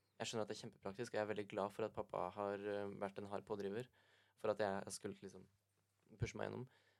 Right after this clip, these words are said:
Men jeg synes det er skummelt. Jeg synes det er skummelt å kjøre. Jeg synes det er ubehagelig å ha det ansvaret. Ehm, jeg blir komfortabel bak rattet, men jeg synes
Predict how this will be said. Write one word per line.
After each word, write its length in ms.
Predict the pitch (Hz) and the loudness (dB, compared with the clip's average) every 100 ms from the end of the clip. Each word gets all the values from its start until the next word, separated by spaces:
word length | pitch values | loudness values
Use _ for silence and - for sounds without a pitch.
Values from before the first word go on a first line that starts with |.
| - | 0
Men 460 | 117 110 110 107 107 - | 4 4 2 -2 -6 -6
jeg 100 | 107 | -6
synes 200 | 117 101 | -6 -6
det 80 | 98 | -6
er 40 | |
skummelt. 200 | - 95 | -6 -4
Jeg 80 | 113 | -2
synes 100 | 123 | -2
det 80 | 131 | -4
er 60 | |
skummelt 260 | - 104 98 | -4 -2 -2
å 40 | 113 | 2
kjøre. 220 | 113 110 139 _ _ - | 2 2 0 _ _ 0
Jeg 140 | 113 | 0
synes 120 | 110 | 0
det 100 | 101 | -2
er 60 | 101 | 0
ubehagelig 640 | 104 107 98 95 101 104 110 110 | 0 4 4 4 0 2 2 0
å 80 | 107 | 0
ha 60 | 104 | 0
det 80 | 101 | 0
ansvaret. 480 | 104 95 101 101 131 - - _ _ _ - | 0 -2 -2 0 -2 -6 -20 _ _ _ 0
Ehm, 520 | 113 110 104 104 101 - - | 4 4 4 0 -6 -6 -2
jeg 80 | 117 | 0
blir 140 | 110 | 0
komfortabel 380 | 135 - 120 104 | 0 2 4 4
bak 140 | 98 98 | 0 0
rattet, 240 | 92 127 | -2 0
men 140 | 120 104 | 2 0
jeg 120 | 101 | 0
synes 400 | - 110 98 | -4 -4 -4